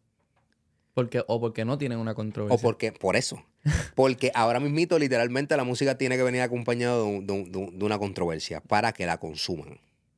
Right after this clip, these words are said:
Speaker 1: Sí.
Speaker 2: Es
Speaker 1: Y,
Speaker 2: como
Speaker 1: y tú, y los que no están jugando el juego pierden.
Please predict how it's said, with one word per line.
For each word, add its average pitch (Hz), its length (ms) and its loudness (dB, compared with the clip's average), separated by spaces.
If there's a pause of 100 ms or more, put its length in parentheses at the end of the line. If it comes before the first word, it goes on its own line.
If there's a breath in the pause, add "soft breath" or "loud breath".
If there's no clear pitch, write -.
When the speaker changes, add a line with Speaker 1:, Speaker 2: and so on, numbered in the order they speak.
(640)
Speaker 1:
Sí. - 80 -20 (920)
Speaker 2:
Es 101 140 -6
Speaker 1:
Y, - 60 -6
Speaker 2:
como 98 800 -2
Speaker 1:
y - 80 0
tú, 120 180 -2
y 120 80 0
los 120 160 0
que 117 100 -6
no 117 100 -2
están 123 200 -4
jugando 131 300 -2
el - 40 0
juego 127 240 -2
pierden. 113 520 -2